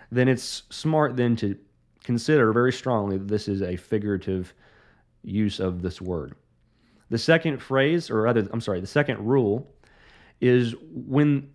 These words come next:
whenever you're looking at a phrase in Scripture and the meaning of that phrase implies a contradiction with other things either in that very text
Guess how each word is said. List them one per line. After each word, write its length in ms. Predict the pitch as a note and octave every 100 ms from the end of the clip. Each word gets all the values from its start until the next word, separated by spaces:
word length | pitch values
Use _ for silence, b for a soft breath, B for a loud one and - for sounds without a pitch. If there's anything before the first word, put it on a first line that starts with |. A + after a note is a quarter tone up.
| -
whenever 280 | C3 F3+ F#3+
you're 80 |
looking 280 | C#3 E3 E3+
at 120 | E3
a 40 | F3
phrase 360 | - A#2 G#2+
in 80 | G#2+
Scripture 520 | A2+ B2 G#2+ - F#2+ - _ b b b b
and 280 | - C3+ B2+ C3
the 220 | B2+ A#2+
meaning 460 | A#2 A#2+ D#3 F3+ D3+
of 120 | B2
that 200 | A#2 A#2+
phrase 440 | - B2+ A#2+ A#2 -
implies 600 | A#2 A2 - B2 B2+ G#2+
a 120 | G#2
contradiction 1080 | - - D3 - A2+ A2+ C3+ - G2+ F#2 F#2 _ b b
with 180 | - G#2
other 240 | - C3+ B2
things 640 | - B2 A#2+ A#2 A2+ - _ _
either 260 | - B2 G#2+
in 220 | A#2+ C3
that 260 | B2 B2 -
very 320 | - A#2 B2+ A#2
text 540 | - C#3 A#2 - -